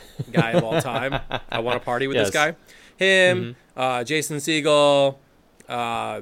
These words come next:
Speaker 1: James Franco, Jonah Hill, uh, that little wimpy guy that's in all the movies with them. <laughs> Like, they're all
Speaker 2: Right.
Speaker 1: having a party, and
Speaker 2: <laughs>
Speaker 1: they're all playing themselves. So they're all
Speaker 2: Yes.
Speaker 1: pretending to, they're actually calling themselves Jonah Hill and James Franco.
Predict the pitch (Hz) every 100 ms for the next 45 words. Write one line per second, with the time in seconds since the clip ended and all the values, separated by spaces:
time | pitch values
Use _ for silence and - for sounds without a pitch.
0 | 95 139 151 143 151 139 135 143 135 131
1 | 127 135 135 113 135 131 127 127 127 123
2 | _ _ _ _ - 117 117 113 131 135
3 | 131 110 135 143 139 135 131 127 123 131
4 | 127 123 123 123 123 123 131 135 135 107
5 | - _ - - 151 160 160 160 170 165
6 | 165 151 139 139 123 - 156 165 131 135
7 | 170 - 165 180 196 196 208 202 180 123
8 | 120 170 117 95 - - - _ _ _
9 | - 143 160 170 101 - 156 139 120 135
10 | 139 143 - 143 - 139 127 110 120 101
11 | - 120 110 117 110 110 104 117 110 104